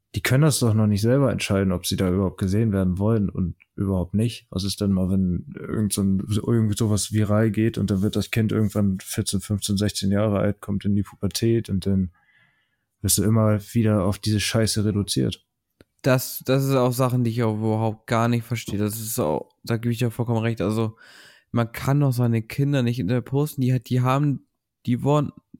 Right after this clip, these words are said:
Speaker 2: auch wenn du die fragst, kleine Kinder, die haben doch nicht die richtige Denkweise, dass sie wissen, was damit passiert.
Speaker 1: Ja,
Speaker 2: Und jetzt
Speaker 1: eben.
Speaker 2: stell dir mal
Speaker 1: Und
Speaker 2: vor, deine Mutter macht dann auf einmal ganz crazy shit im Internet, wird auf einmal so eine Querdenkerin und so. Da,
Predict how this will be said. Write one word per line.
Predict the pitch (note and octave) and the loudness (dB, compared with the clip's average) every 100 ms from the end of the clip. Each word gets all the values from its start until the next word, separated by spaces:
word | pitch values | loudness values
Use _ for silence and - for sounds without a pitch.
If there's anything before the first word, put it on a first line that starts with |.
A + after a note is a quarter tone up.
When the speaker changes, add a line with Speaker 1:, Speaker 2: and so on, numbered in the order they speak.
| - - - - | -20 -20 -10 -2
Speaker 2:
auch | C3 C#3+ | 0 2
wenn | E3 | 2
du | D3+ | 2
die | C3 B2+ | 0 -4
fragst, | - - D#3 F#3 - C#3+ - | -4 -2 0 0 -2 -4 0
kleine | D3 C#3 | 0 0
Kinder, | - E3 D#3+ | -2 0 2
die | C#3+ | 2
haben | C#3+ | 2
doch | C#3+ | 4
nicht | D3 C#3 - | 2 0 -2
die | C3+ | -2
richtige | C#3+ - C3+ B2+ B2+ B2 - - - - _ _ - | -2 -2 0 2 2 0 -4 -20 -20 -20 _ _ -2
Denkweise, | B2+ F3 E3+ C#3 C3 | 0 0 2 2 2
dass | C3 | 0
sie | - B2 B2 | -2 -4 -2
wissen, | E3 D#3+ C#3 | -2 -2 -2
was | B2 C3+ - - _ _ - - - _ _ _ - _ - | -2 -4 -10 -20 _ _ -20 -20 -20 _ _ _ -20 _ -2
damit | C#3+ C#3 - | 0 0 -2
passiert. | B2 - - F#3+ F#3+ D3 _ _ _ _ _ _ _ _ _ _ _ G#2 | -8 -6 -2 0 0 -4 _ _ _ _ _ _ _ _ _ _ _ -4
Speaker 1:
Ja, | G2 G#2 | 0 0
Speaker 2:
Und | - B2 D3+ | 0 2 4
jetzt | |
Speaker 1:
eben. | D3 A2 | 4 4
Speaker 2:
stell | E3 | 2
dir | D3+ | 4
mal | |
Speaker 1:
Und | D3 | 2
Speaker 2:
vor, | - D#3 | 2 0
deine | C#3 C3+ C3 | 2 2 2
Mutter | C#3 C#3+ C3 | 2 2 0
macht | C3+ - | 0 0
dann | |
auf | C3+ - | -2 -2
einmal | F#2 B2+ | -2 0
ganz | C3 A#2+ - | 0 -4 -4
crazy | - D3+ E3 E3+ | -4 0 0 -2
shit | D#3 A2+ G#2 | -4 -4 -2
im | |
Internet, | G2 A#2+ A2 A#2+ | 0 0 0 -2
wird | A#2 | -2
auf | A#2+ B2+ | -2 -2
einmal | - A2+ A2+ | 0 2 2
so | A2+ | 2
eine | A2+ A2 | 0 -2
Querdenkerin | - C3 C#3 C#3 C3 B2 A#2+ A#2+ A#2 | -2 0 2 2 0 2 0 2 2
und | A2+ | 0
so. | G#2+ A2 | 0 -2
Da, | - | -2